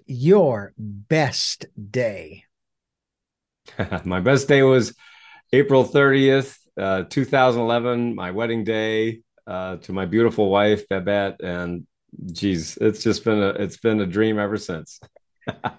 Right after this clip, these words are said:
Speaker 1: Well, again, uh, we thank you for, uh, being a part of what we're doing here on Tell Me Your Story. And we look forward to having you back again to, uh, to do it again and talk further about this, go deeper,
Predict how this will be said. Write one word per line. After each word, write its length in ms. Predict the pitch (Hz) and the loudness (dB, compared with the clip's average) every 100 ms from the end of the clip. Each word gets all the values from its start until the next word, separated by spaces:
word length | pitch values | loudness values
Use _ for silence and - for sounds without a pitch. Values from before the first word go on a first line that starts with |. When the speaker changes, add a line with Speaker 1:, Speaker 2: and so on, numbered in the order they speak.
| _ _ _ | _ _ _
Speaker 1:
Well, 200 | 143 147 | 0 2
again, 480 | 147 147 165 160 156 | 2 4 4 4 4
uh, 180 | 147 139 | 2 2
we 220 | 135 160 | 2 0
thank 400 | - 170 165 165 | 2 2 2 4
you 120 | 175 | 2
for, 420 | 156 - 147 143 | 2 2 2 4
uh, 40 | 139 | 4
being 300 | 143 165 156 | 4 4 4
a 40 | |
part 360 | 147 - 170 165 | 0 0 2 4
of 160 | 147 | 2
what 180 | 135 156 | 2 0
we're 160 | 165 175 | 2 4
doing 320 | 160 160 151 | 4 4 4
here 580 | 143 - 185 175 160 147 - - _ | 0 2 4 6 4 2 -6 -20 _
on 220 | 151 156 | 0 0
Tell 240 | 151 170 160 | 2 2 4
Me 160 | 156 | 4
Your 140 | 151 143 | 4 2
Story. 580 | - 185 160 156 156 | 0 2 4 4 4
And 220 | 151 143 139 | 2 2 2
we 100 | 156 | 4
look 160 | 208 | 2
forward 220 | - 277 | 4 4
to 80 | 262 | 6
having 320 | 220 262 254 | 4 4 4
you 80 | 233 | 4
back 320 | 214 247 247 | 2 0 0
again 400 | 226 180 220 233 | 0 2 4 2
to, 340 | 185 190 185 185 | 2 4 4 6
uh, 180 | 175 170 - - - - | 4 2 -4 -20 -20 0
to 100 | 202 | 2
do 220 | 175 254 | 6 6
it 80 | 240 | 6
again 340 | 190 214 247 | 6 6 6
and 100 | 196 | 4
talk 280 | 175 202 202 | 4 2 0
further 400 | - 220 233 208 | 2 4 6 6
about 320 | 185 165 160 | 6 4 2
this, 180 | 165 165 | 2 2
go 160 | - 220 | 4 4
deeper, 500 | 165 220 220 160 | 6 4 4 0